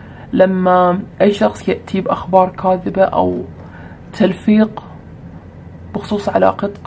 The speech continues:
بخصوص، آه، علاقتكم، بخصوص الشراكة، أنت جدا ناجح إنه تقطع بالسيف أي كلام، أي محاولة للتخريب، فهو مرتاح معاك وايد مو شوي. القمر، القمر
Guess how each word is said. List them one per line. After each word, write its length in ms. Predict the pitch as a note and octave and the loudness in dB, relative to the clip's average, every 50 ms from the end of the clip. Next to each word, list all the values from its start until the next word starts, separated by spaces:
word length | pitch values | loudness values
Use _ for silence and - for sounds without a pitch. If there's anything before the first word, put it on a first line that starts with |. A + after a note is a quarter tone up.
| - - - - - - - | -18 -18 -18 -18 -16 -14 -8
بخصوص، 500 | A3 - - - - G#3 G3+ G3+ - - - - | -8 -8 -6 -4 -4 -6 -6 -6 -10 -12 -4 -2
آه، 140 | - F3+ F3+ | 0 0 0
علاقتكم، 640 | - F#3 F#3+ F#3+ F#3 - - G#3+ - - C#4 C4+ B3 | 0 0 -2 -2 -2 -2 -6 -6 0 2 2 4 4
بخصوص 340 | A#3 - - G3 F#3 - | 2 0 -2 -6 -6 -6
الشراكة، 640 | F#3+ - - - G3 F#3 F#3+ F#3+ G3+ - - A3+ A3 A3 - - - - - - - - | -8 -10 -8 -6 -4 -4 -4 -4 -6 -4 -4 -4 -4 -4 -8 -12 -16 -16 -16 -10 -4 -4
أنت 140 | F#3 F3+ F3 | -4 -2 0
جدا 280 | A3+ A#3 A3+ - A#3+ | 0 0 2 4 2
ناجح 460 | A3 G3+ G#3 G#3 G#3 G3+ G#3 - - F#3+ | 4 4 4 2 2 0 -4 -6 -6 -4
إنه 280 | F3+ F3+ F3+ F#3 F#3 - - - - - - - - - - - - - | -2 -2 -2 -2 -4 -6 -10 -16 -18 -20 -20 -20 -20 -20 -20 -6 -2 -2
تقطع 320 | G#3 - - - G#3+ - | -2 0 0 0 0 0
بالسيف 500 | F3 F#3 F#3+ - - - G3+ G3+ G3+ - - F#3+ | -2 -6 -8 -6 -4 -2 -2 -2 -2 -2 0 2
أي 120 | G3+ G#3 | 2 2
كلام، 560 | G3 - - F#3+ F#3 F#3 F3+ F3+ F3+ F3+ F3+ F#3 - - - - - - - - - - - | 0 0 0 0 4 4 4 4 4 2 0 -4 -8 -14 -20 -20 -20 -20 -20 -20 -8 -2 0
أي 100 | F#3 F#3 | 2 2
محاولة 460 | F#3 - - - F3+ F3+ F3+ F#3 F#3 | 2 0 0 0 0 0 0 0 -4
للتخريب، 580 | F#3 F#3+ - - - - - - - - - - - - - - - - - - - - - - - - | -6 -8 -10 -12 -12 -12 -12 -12 -14 -16 -16 -16 -18 -18 -20 -20 -20 -20 -20 -20 -20 -20 -20 -20 -12 -8
فهو 180 | F#3+ G3 A3 G#3+ | 0 2 4 4
مرتاح 480 | G3+ G#3 G#3 - - A#3+ A3 - - | 4 2 0 2 2 2 2 2 -4
معاك 400 | G3 G3+ - G#3+ B3+ D4 - - - - - - - - - G3 | -8 -6 -4 -4 -4 -4 -6 -10 -18 -20 -20 -20 -20 -14 -6 -2
وايد 400 | F#3 F#3 F3+ F#3 - - - F3 | 2 2 2 2 2 -4 -6 -8
مو 120 | F3+ F#3+ | -8 -8
شوي. 320 | - - - - - - - - - - - - - - - - - - - F4 | -8 -10 -12 -12 -12 -14 -14 -16 -18 -20 -20 -18 -18 -18 -18 -18 -18 -4 0 0
القمر، 500 | F#4 F#4+ - D4 C#4+ C#4 - - - - - - - - - - - - - - - - - - - - - - - - - - - - - - - - - - - - - - - - - - - - | 0 2 2 2 2 2 0 -2 -6 -10 -16 -18 -20 -20 -20 -20 -20 -20 -20 -20 -20 -20 -20 -20 -20 -20 -20 -20 -20 -20 -20 -20 -20 -20 -20 -20 -20 -20 -20 -18 -18 -18 -18 -18 -18 -18 -20 -10 -4 -4
القمر 640 | A#3 A#3+ A#3 - E4+ F4 F4+ F4+ F4 F4 E4+ E4 | -4 -4 0 2 2 2 4 6 4 4 4 2